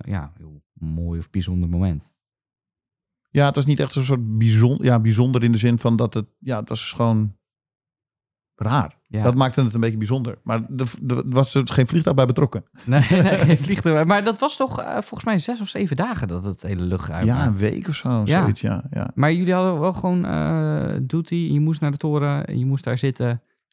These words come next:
Speaker 2: Ja.
Speaker 1: het geval, eh, dat er
Speaker 2: Ja,
Speaker 1: toch
Speaker 2: wij,
Speaker 1: in één
Speaker 2: wij,
Speaker 1: keer ergens
Speaker 2: ja,
Speaker 1: een
Speaker 2: wij,
Speaker 1: vliegtuig
Speaker 2: ja,
Speaker 1: kon
Speaker 2: wij waren
Speaker 1: opstijgen.
Speaker 2: gewoon aanwezig, ja.
Speaker 1: Ja.
Speaker 2: Ja, er vloog niks, maar
Speaker 1: <laughs> Nee, nee, daarom.
Speaker 2: Nee, de, de, het was toen zelfs zo dat, ehm, op een gegeven moment hebben ze vliegtuigen teruggevlogen naar Schiphol.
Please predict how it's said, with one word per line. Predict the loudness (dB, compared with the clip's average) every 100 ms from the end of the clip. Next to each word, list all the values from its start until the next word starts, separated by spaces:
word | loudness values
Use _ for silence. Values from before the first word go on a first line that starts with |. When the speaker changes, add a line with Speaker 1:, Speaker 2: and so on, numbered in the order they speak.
| 0
Speaker 2:
Ja. | 2
Speaker 1:
het | 2
geval, | 0 2 4 4
eh, | 4 4 2 -2 _ _ _ _
dat | 0
er | 4
Speaker 2:
Ja, | 4
Speaker 1:
toch | 6
Speaker 2:
wij, | 6
Speaker 1:
in |
één | 6
Speaker 2:
wij, | 6
Speaker 1:
keer | 4
ergens | 4 4
Speaker 2:
ja, | 4
Speaker 1:
een |
Speaker 2:
wij, | 4
Speaker 1:
vliegtuig | 4 4 2 2
Speaker 2:
ja, | 2
Speaker 1:
kon | 4
Speaker 2:
wij | 4
waren |
Speaker 1:
opstijgen. | 4 4
Speaker 2:
gewoon | 4 4
aanwezig, | 4 2 0 0
ja. | 0
Speaker 1:
Ja. | 2 0 0
Speaker 2:
Ja, | 0 -2 -2 -6
er | -2
vloog | 0 2
niks, | 0 0
maar | -2 -4 -6 _
Speaker 1:
<laughs> | 2 4 4 4 2
Nee, | 4
nee, | 6 6
daarom. | 4 4 2 2
Speaker 2:
Nee, | 2 4
de, | 2
de, | 2 0 0 -2
het | 0 2
was | 2
toen | 2 0
zelfs | 2 2
zo | 2 0 0
dat, | -2 -2
ehm, | 0 2
op |
een | 2 0 -2 -6 _ _ _ _ _ _ -6
gegeven | -2
moment | 2
hebben | 2 0
ze | -4
vliegtuigen | -6 -6 -4 -4 -6
teruggevlogen | -6 -4 -4 -2 -2 0
naar | -2
Schiphol. | -2 -2 0 0 -2 -8